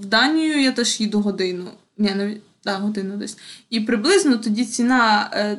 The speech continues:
за автобус виходить під сто злотих. Із-за того, що там свої, типу, перевізники, і вони вам не зроблять лоукостову ціну. Тому да, <laughs> тому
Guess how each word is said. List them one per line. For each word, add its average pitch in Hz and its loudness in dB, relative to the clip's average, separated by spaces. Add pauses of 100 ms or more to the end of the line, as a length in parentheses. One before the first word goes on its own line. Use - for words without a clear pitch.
(140)
за 220 2
автобус 269 2
виходить 226 -2
під 214 -2
сто 208 2
злотих. 190 -4
Із-за 214 -4
того, 220 0
що 220 -4
там 220 2
свої, 220 0
типу, 202 -10
перевізники, 262 -2
і 214 0
вони 220 2 (140)
вам 226 2
не 247 6
зроблять 196 0
лоукостову 190 -4
ціну. 196 -4 (720)
Тому 220 0
да, 196 4 (180)
<laughs> 320 6
тому 247 -2